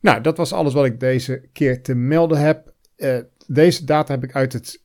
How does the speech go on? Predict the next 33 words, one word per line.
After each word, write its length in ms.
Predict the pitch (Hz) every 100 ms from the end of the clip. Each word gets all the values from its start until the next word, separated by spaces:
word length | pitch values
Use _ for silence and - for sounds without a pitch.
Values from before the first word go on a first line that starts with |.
| _
boek 320 | 113 143 -
Sterren 420 | - - 180 165
en 120 | 139
Planeten 640 | 131 139 135 135 127 117 110
tweeduizend 400 | 143 123 110 -
vijfentwintig. 760 | 120 104 104 - 180 139 -
Ik 120 | - - _
begrijp 420 | 127 123 151 156
dat 160 | 139
het 180 | 120 -
de 100 | 127
laatste 360 | 123 147 156 139
keer 200 | 135 117
is 160 | 110
dat 200 | - 117
het 240 | - - - _ _ _
uitgegeven 720 | 151 160 127 - 156 131 123
wordt. 400 | 139 180 - -
Dus 180 | 135 110
ik 100 | 123
zal 420 | - 127 - - _ _
op-, 320 | - 147 131 - _ _ _ _
zal 300 | _ - 120 131
moeten, 400 | 117 110 104 - _
eh, 280 | 117 110 104
gaan 140 | 113
kijken 300 | 127 113 113
naar 100 | 107
een 220 | 110 120
andere 340 | - 135 120 107
bron. 500 | 110 131 156 190 _ _ _
Mogelijk 520 | 120 120 123 110 - 127
de 440 | 110 107 107 113